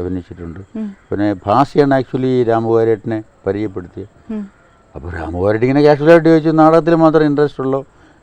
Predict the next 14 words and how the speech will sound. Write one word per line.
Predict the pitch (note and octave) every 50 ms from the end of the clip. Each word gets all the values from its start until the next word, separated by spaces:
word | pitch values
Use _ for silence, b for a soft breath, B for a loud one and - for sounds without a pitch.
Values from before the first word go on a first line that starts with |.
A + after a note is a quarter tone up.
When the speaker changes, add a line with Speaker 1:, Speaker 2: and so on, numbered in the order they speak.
| - B2
Speaker 1:
സിനിമയിൽ | A#2 - C3 C3 C3+ C#3 C3+
ഇൻട്രസ്റ്റ് | C3 B2 A#2 B2 A#2+ - A2+
ഇല്ലേ?" | G#2+ G#2 G#2 G2+
ഞാൻ | F#2+ F2+ E2+ F2+ G2+
പറഞ്ഞു, | G#2+ A2+ A#2+ B2 C3
"ഞാൻ | C3+ C#3 C3+ C3
അഭി-, | B2+ A#2+ A#2+ A2+ A2 G#2+ G2+ F#2+ F2+ F#2 G2+ G2+ G2 - - - D#2+ F2+ F2+ A2
അഭിനയിക്കുക | G2+ F#2+ - A2 B2 B2+ B2+ A#2+ D3 D3
എന്നുള്ളതാണ്." | D3 D3 D3 C#3+ C#3+ C#3 C#3+
അപ്പോൾ | D3+ _ _ _ _ _ _ - A2 A2+
നാടകമായിരുന്നാലും | A#2 A#2+ A#2 A#2+ B2+ B2+ B2 B2+ B2+ C3 C3
സിനിമയായിരുന്നാലും | B2+ B2+ B2+ B2+ B2+ B2+ B2 A#2+ B2 B2+ B2+ B2+ C3 C#3+ C#3+ - -
ഒന്നുപോലെ | G#2 G#2 G#2 A2+ A2 G#2+ G2+
തന്നെ. | G2 G2 G2